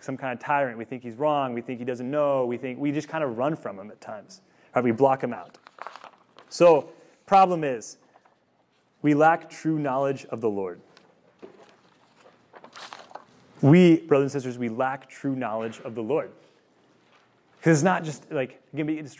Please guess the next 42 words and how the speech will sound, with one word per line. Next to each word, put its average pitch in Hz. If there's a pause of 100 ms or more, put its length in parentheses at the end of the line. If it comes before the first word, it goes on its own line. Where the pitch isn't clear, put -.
much 170
as 160
we 156
try 151
to 131
read, 175
as -
much 151
as 135
you've 117
prayed, 196
as 170
much 160
as 143
you've 127
studied, 175
as 156
much 151
as 147
you, 147
like, 135 (220)
you've 139
heard 185
all 170
these 165
things, 147 (220)
we 151
still 196
sometimes 185
believe 160 (160)
that 139
the 160
Lord 175
doesn't 160
have 143
our 131
back. - (920)
Right? 185 (840)
We 147
still 208
believe 180
sometimes 156